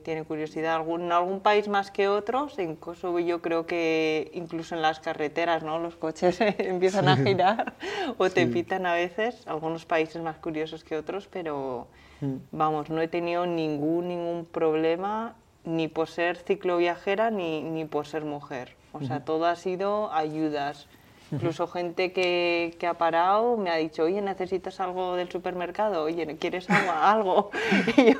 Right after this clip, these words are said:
Speaker 2: Sí.
Speaker 1: "No, no, no, <laughs> tengo de todo,
Speaker 2: Sí.
Speaker 1: tengo de todo", pero ayudas de todo. Alguien que de repente me da, "Oye, un huevo Kinder", <laughs> me da un
Speaker 2: <laughs>
Speaker 1: huevo
Speaker 2: ¿Sí?
Speaker 1: Kinder, sí.
Speaker 2: Joder. Qué
Speaker 1: Sí, sí, la
Speaker 2: suerte.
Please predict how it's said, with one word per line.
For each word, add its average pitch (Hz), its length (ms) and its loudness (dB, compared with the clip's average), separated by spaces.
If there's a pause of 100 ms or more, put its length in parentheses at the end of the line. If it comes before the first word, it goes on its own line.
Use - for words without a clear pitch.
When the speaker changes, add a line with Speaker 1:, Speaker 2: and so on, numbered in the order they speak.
(160)
Speaker 2:
Sí. 160 380 0
Speaker 1:
"No, 233 160 8
no, 262 340 6
no, - 0 -
<laughs> 269 260 4
tengo 196 220 4
de 196 200 4
todo, 190 300 2
Speaker 2:
Sí. 123 80 2
Speaker 1:
tengo 120 160 0
de 180 160 -2
todo", 175 380 -4
pero 135 540 -2 (880)
ayudas 165 500 2
de 160 120 4
todo. 160 340 4
Alguien 160 280 0
que 165 300 2
de 160 140 2
repente 165 460 -2
me 165 160 -2
da, 156 220 2
"Oye, 180 240 0
un 175 180 0
huevo 180 280 0
Kinder", 175 320 4
<laughs> - 40 -10
me 269 180 10
da 254 180 10
un 175 80 12
Speaker 2:
<laughs> 196 140 12
Speaker 1:
huevo 208 280 12
Speaker 2:
¿Sí? 320 80 12
Speaker 1:
Kinder, 277 440 8
sí. 214 120 2
Speaker 2:
Joder. 202 460 6 (920)
Qué 190 160 4
Speaker 1:
Sí, - 0 -
sí, 175 260 6
la 170 180 6
Speaker 2:
suerte. - 40 -8